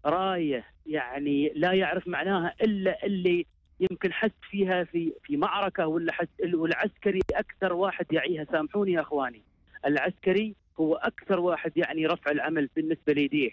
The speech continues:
تنقطع يد العسكري ويحاول إنه ما يرمي هذا، وإحنا شفناه.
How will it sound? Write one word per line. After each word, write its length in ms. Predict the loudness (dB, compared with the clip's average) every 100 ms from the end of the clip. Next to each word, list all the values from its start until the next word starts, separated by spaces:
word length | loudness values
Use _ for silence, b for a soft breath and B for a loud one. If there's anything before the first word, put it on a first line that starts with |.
| -6 _ _ -2
تنقطع 420 | 0 0 0 0
يد 220 | 2 0
العسكري 580 | 0 -4 -4 -2 0 2
ويحاول 720 | 0 0 -2 0 0 2 0
إنه 120 | 0 -2
ما 180 | 0
يرمي 360 | 2 0 0 -2
هذا، 220 | -2 -2
وإحنا 300 | -4 -4 -6
شفناه. 480 | -6 -8 -4 -4 -4